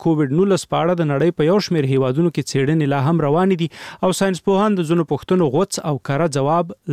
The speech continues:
لا نه لري. د نوي کورونا وایرس لومړۍ مثبتې پیښې د دوه زره نولسم زیږیز کال په ډسمبر کې د چین په ووهان ښار کې وموندل شوې. د امریکا د جانز هاپکینز پوهنتون په وینا وایرس په څو میاشتو کې د نړۍ شاوخوا هر هیواد ته خپور شو او د روغتیا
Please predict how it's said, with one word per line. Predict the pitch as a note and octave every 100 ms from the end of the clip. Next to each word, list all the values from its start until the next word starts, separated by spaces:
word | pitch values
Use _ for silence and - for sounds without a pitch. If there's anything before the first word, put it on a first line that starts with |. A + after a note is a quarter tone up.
| C#3+
لا | C#3
نه | D3 B2
لري. | A#2+ D3 _ _ _ E3
د | G3 G#3 G#3+
نوي | A3 F#3+
کورونا | F3 F3 F3+ D#3+
وایرس | D#3 F3 -
لومړۍ | D#3 D#3 F3+ G3 C#3
مثبتې | C3 E3 - D3+
پیښې | E3+ D#3+ F#3+ D#3
د | D#3 C#3+
دوه | D#3+ D3+
زره | C#3+
نولسم | C#3+ C3 C3+ G3+ F#3+
زیږیز | D#3+ E3 -
کال | F3 F3
په | D#3+ D3
ډسمبر | E3 D#3+ G3+ G3
کې | D#3
د | C#3
چین | F3 F3+ D3+
په | C#3
ووهان | C3+ C3+ E3 B2+
ښار | - C3+ -
کې | D3
وموندل | D3+ D3 D3+ D#3
شوې. | G3 F3+ _ - - - -
د |
امریکا | F#3 F#3+ G#3
د | F#3
جانز | F#3 F#3 D3+
هاپکینز | F3 - G#3 F#3+ -
پوهنتون | D3 C#3+ C#3 E3+
په | D3+ C#3+
وینا | D3+ F#3 F3
وایرس | E3+ G3 -
په | F3
څو | A3 A3
میاشتو | F3 D#3 F3+ -
کې | F3+
د | D3
نړۍ | D3 F3+ -
شاوخوا | F3+ E3+ F3+ D3+
هر | D3+ F#3 C#3+
هیواد | C#3 D3 -
ته | C#3
خپور | - F#3 F3
شو | D#3 - - - - E3+
او | F3
د | F#3 F#3
روغتیا | F3+ G#3